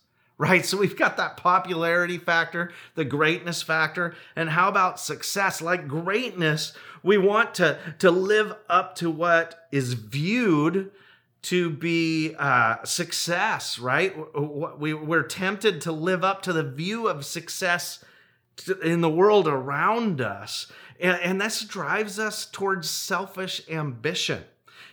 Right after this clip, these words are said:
and flip-flopping our values and constantly moving the target. And it gets confusing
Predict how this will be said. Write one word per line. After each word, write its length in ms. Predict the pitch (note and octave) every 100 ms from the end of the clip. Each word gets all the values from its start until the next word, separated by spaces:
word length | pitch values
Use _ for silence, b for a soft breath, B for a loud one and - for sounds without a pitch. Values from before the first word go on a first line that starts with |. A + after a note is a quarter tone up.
| B
and 480 | C#3 C#3 C3+ C3 B2+
flip-flopping 1200 | - E3 G#3 A3 - - F3 F#3+ G#3 G3+ F#3+ F3
our 160 | D3+
values 800 | C3 D#3 E3+ F#3 F3 C3+ A#2 G#2+
and 220 | B2 A#2
constantly 720 | - F#3 G#3 - A3+ - F#3
moving 680 | E3+ D3+ E3 F#3+ G3+ F3+ C#3
the 100 | C3+
target. 720 | C3 - F3 G3 F3 C3 A2+ B B B
And 160 | G3+ A#3+
it 140 | A3+
gets 260 | F3+ B3+ -
confusing 880 | - G3+ D3+ F3+ G#3+ F3+ D3 A2+